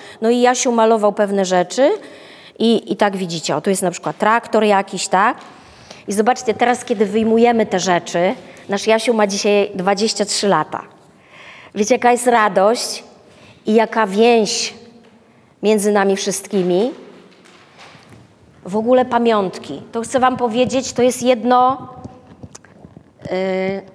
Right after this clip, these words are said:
z najważniejszych rzeczy, które też możecie dzieciom zafundować. Pamiątki. Wiadomo, że nie gromadzimy wszystkiego naraz, bo się nie da. Ale takie rzeczy właśnie najcenniejsze, które chcielibyście, ja tu zgromadziłam dużo pamiątek.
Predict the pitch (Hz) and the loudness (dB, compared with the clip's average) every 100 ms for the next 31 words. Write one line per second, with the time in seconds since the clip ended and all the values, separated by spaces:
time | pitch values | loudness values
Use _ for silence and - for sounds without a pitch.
0 | - - _ _ - 196 180 285 349 285 | -20 -20 _ _ -16 -4 2 4 4 2
1 | 220 262 302 294 220 202 220 220 220 247 | 2 0 0 -2 -2 2 0 0 2 2
2 | 320 - - - 262 269 262 302 - 254 | 0 -4 -18 -6 0 2 2 0 2 2
3 | 220 233 226 202 226 226 202 208 220 208 | 2 0 0 0 0 0 0 -2 -2 -2
4 | 175 156 147 - - - - 226 226 226 | -2 -4 -10 -12 -20 -20 -4 -2 0 0
5 | 208 185 - - - 131 _ _ _ _ | 0 -4 -8 -16 -20 -20 _ _ _ _
6 | _ _ _ - - - 247 277 339 320 | _ _ _ -20 -20 -4 -2 2 2 2
7 | 262 294 294 254 285 269 254 285 285 277 | 0 0 2 2 4 4 2 2 0 0
8 | 262 - 294 247 254 214 196 208 233 240 | -6 -6 -2 0 2 2 2 2 0 -4
9 | 381 330 285 196 160 135 147 - - - | -2 0 2 2 0 -8 -14 -20 -20 -6
10 | - 233 247 285 294 226 302 302 269 240 | 0 2 2 0 0 2 0 2 0 2
11 | 254 240 226 254 285 302 277 262 262 254 | 0 -2 2 0 0 0 0 4 4 4
12 | 226 - 160 - 220 220 269 262 233 262 | 2 -4 -6 -4 -4 -2 -2 0 0 0
13 | 269 285 285 233 254 254 247 226 226 226 | -2 0 -2 0 2 2 2 2 0 2
14 | 240 202 185 185 180 165 165 165 - | 0 2 0 0 0 0 -2 -8 -12